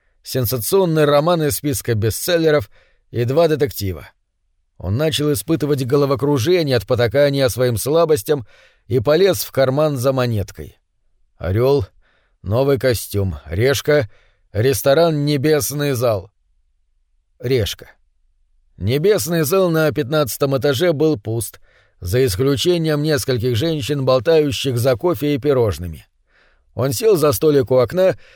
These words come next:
и попросил самые дорогие блюда, закончив кофе и фруктами. Потом протянул официантке кредитную карточку, накинув ей пятьдесят центов на чай. Потягивая вторую чашку кофе,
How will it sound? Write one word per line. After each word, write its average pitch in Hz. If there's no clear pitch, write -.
и 123
попросил 160
самые 185
дорогие 165
блюда, 135
закончив 135
кофе 151
и -
фруктами. 110
Потом 180
протянул 170
официантке 165
кредитную 156
карточку, 131
накинув 123
ей 139
пятьдесят 131
центов 135
на 127
чай. 95
Потягивая 147
вторую 139
чашку 113
кофе, 151